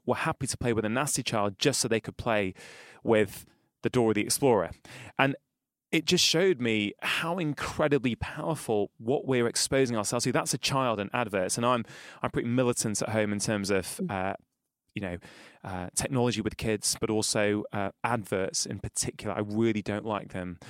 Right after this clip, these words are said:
Speaker 1: And I have to drill it into the kids' grandparents. Look, I don't want them watching telly where they can see adverts. I think adverts, you know, like my daughter last year at Christmas, no word of a lie, she, we asked her what she wanted, and she didn't really know, right?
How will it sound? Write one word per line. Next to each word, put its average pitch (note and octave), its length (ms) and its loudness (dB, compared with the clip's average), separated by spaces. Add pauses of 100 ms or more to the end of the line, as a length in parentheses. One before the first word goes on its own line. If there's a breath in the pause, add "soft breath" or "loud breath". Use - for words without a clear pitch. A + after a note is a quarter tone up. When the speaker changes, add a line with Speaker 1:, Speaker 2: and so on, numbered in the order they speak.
(340 loud breath)
Speaker 1:
And F#2 140 -8
I - 260 -10
have - 100 -8
to - 220 -8
drill A#2 200 2
it - 80 0
into G#2 340 0
the - 60 -10
kids' - 180 -6
grandparents. G2+ 600 -2
Look, A#2 160 -2
I G#2 60 -4 (100)
don't A#2 180 2
want A#2 140 -4
them A2 100 -4
watching G#2+ 240 -4
telly A2+ 160 -2
where G#2 140 2
they G#2 40 -2
can A2 100 -4
see G2+ 220 -2
adverts. A#2 440 0
I A2+ 80 -4
think A2 160 -4
adverts, G#2 580 0 (480 loud breath)
you C3+ 80 2
know, A2 160 4
like E3+ 160 4
my E3+ 120 6
daughter F#3 360 6
last B2 240 2
year C#3+ 160 4
at - 60 -6
Christmas, D3 420 0
no D3 140 4
word B2+ 160 6
of - 80 -6
a B2+ 40 0
lie, G2+ 460 0
she, A#2 600 2 (1400 soft breath)
we C#3+ 160 6
asked C#3+ 200 2
her C#3 40 2
what A#2 200 2
she - 120 0
wanted, B2+ 640 0 (840 soft breath)
and C3 100 0
she D3 80 -2
didn't F#3+ 240 2
really C#3 240 4
know, A#2 400 2 (720)
right? A2+ 340 -2